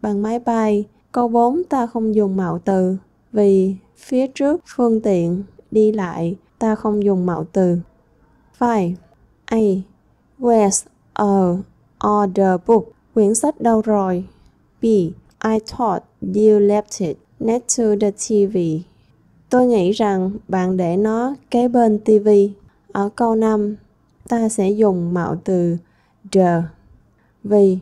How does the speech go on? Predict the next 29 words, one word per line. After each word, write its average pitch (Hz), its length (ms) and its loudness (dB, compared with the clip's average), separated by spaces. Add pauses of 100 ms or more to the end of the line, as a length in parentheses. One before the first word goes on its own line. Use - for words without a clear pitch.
khi 247 240 0
nói 240 280 2
về 208 300 2
một 185 300 -2
vật 175 220 -2
riêng 208 400 4 (280)
hoặc 208 300 -6
một 202 260 -2
người 190 460 0 (320)
mà 202 200 -2
cả 175 220 -4
người 214 320 0
nghe 196 460 0 (360)
và 196 200 2
người 190 260 2
nói 202 240 0
đều 208 240 2
biết, 233 360 2 (340)
ta 214 220 0
sẽ 190 200 -4
dùng 196 360 0
mạo 165 200 -6
từ 180 340 -2 (380)
the. 175 240 -2 (460)
Ở 185 260 -4
đây 220 240 4
vật 190 220 -2
riêng 214 400 2 (400)
là 190 480 -2